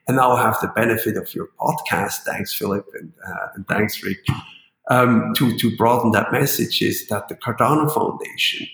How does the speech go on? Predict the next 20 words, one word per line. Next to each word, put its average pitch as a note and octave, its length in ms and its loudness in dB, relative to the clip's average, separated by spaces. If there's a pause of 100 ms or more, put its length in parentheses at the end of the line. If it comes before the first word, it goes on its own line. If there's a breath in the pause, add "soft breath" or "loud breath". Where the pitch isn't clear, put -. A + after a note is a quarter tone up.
is A#2+ 160 0
exactly A#2+ 560 0
not A#2+ 380 2
running G2+ 360 2
a - 40 -10
stake - 480 -4
pool. G#2 280 -6 (440 soft breath)
We're D3 200 4
exactly C#3+ 640 2
doing B2 280 2
the A2+ 100 4
opposite. A2+ 600 0
We're A2+ 280 0
enabling B2+ 880 0 (240)
others A#2+ 680 0
to G#2+ 80 -4
run G#2+ 300 0
their - 140 -2
stake - 380 -2 (100)
pools. - 400 -14